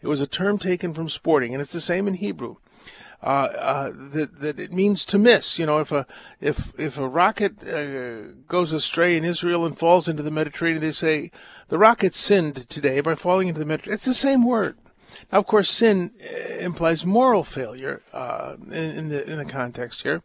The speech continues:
But, you know, people come to confession week after week, month after month. "Father, how come I gotta keep coming to confession to confess the same old sins?" And I always say, "Well,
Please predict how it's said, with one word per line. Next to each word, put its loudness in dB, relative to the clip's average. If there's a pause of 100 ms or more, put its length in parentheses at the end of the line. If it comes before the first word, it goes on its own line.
(600)
But, 4
you -2
know, 0
people -2
come 0
to -2
confession -4 (880)
week 0
after 0
week, -4
month 2
after -2
month. -2
"Father, 4
how 2
come -4
I -2
gotta 2
keep -12
coming -2
to -4
confession -4
to -18
confess -6
the -8
same -2
old 0
sins?" -4
And 0
I 2
always 0
say, 0
"Well, 2